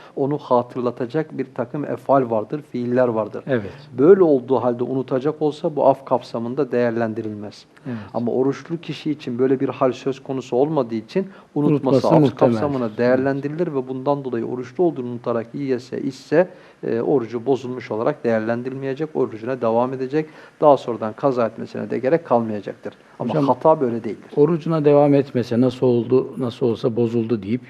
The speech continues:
Speaker 2: ye-, yese, içse ne olur?
Speaker 1: Kefaret gerekmeyeceğini söyledik
Speaker 2: Evet.
Speaker 1: zaten. Orada şöyle bir incelik vardır. E, güne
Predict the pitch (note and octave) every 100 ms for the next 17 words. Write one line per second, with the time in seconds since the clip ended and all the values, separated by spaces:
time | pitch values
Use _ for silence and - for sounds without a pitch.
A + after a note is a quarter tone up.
0 | - - A2+ A2 A#2 A2+ - B2+ A2 -
1 | G2+ G2+ G2+ F2+ F#2+ - _ - - _
2 | - - B2+ B2+ E3 F3 D#3+ D3 D3+ A#2
3 | G#2 C#3 G#3 - E3+ D3 C#3+ - E3 A2+
4 | G2 F3 F3 - - D#3 E3 E3 - -
5 | E3 D#3 C#3+ C3+ C#3 B2+ C3+ B2+ - A2+
6 | G#2 G#2 - - A2+ A2+ A2 A2 A2+ A2
7 | C3